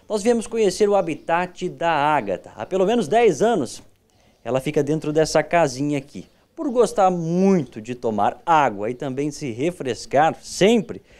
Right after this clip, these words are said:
foi colocada essa bacia aqui com bastante água pra poder ela fazer todas as necessidades quando tiver vontade. Ao lado,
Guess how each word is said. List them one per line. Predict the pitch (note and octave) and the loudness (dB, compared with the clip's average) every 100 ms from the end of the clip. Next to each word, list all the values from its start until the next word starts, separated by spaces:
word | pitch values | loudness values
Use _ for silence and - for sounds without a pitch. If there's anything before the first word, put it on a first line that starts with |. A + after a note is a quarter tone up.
| _ | _
foi | B2+ | -8
colocada | C#3+ D3 C#3 D3 D3 D3+ - _ _ _ _ _ - | -2 -2 2 2 2 -2 -8 _ _ _ _ _ -14
essa | A#2+ D#3 | -2 2
bacia | D3 D3 - F3+ B2+ F#2+ - _ _ | 2 0 -4 0 2 0 -8 _ _
aqui | - A2 C#3+ | -16 -10 -8
com | D3 | -6
bastante | C#3 C3+ F#3 F3+ - | -6 -6 -6 -8 -2
água | B2 C#3 D3+ D3+ - _ _ _ _ | 0 0 0 -4 -8 _ _ _ _
pra | C#3 | -12
poder | C#3 B2 C3 | -10 -2 0
ela | C3+ A#2 _ _ _ | 0 -2 _ _ _
fazer | C3+ C#3+ C#3 - | -4 -4 -6 0
todas | G#3+ G#3+ E3+ | 2 4 2
as | F3 | 0
necessidades | D#3+ C#3+ D3+ C3+ A2 B2+ D3 D#3 D#3+ - _ _ _ | -2 -6 -6 -6 -2 0 0 -2 -14 -18 _ _ _
quando | D#3+ D3+ | -8 -6
tiver | D3 B2 C#3 | -4 0 0
vontade. | B2+ D#3 D3 A2 F2 E2+ - - - _ | 2 -2 -2 -4 -6 -8 -18 -20 -20 _
Ao | A3 C4+ B3+ | 2 4 6
lado, | G3+ F#3 F#3+ F#3 C4 | 6 6 4 0 -6